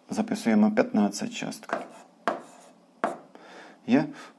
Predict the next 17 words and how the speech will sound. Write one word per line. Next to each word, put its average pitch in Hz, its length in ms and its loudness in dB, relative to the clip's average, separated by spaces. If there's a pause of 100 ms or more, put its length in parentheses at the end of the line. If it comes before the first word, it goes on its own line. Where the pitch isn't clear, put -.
У 117 40 6
дужках 113 560 4
можемо 120 460 12
записати 214 460 2
чого? 117 460 4 (380)
Кілограм. 104 560 0 (1120)
Ну, 160 180 8
а 135 60 12
як 131 200 12
знайти 123 320 8
М 127 160 10
два? 170 340 10 (160)
Двадцять 208 320 4
п'ять 151 200 6
мінус 113 340 6
М 131 120 10
один. 110 300 8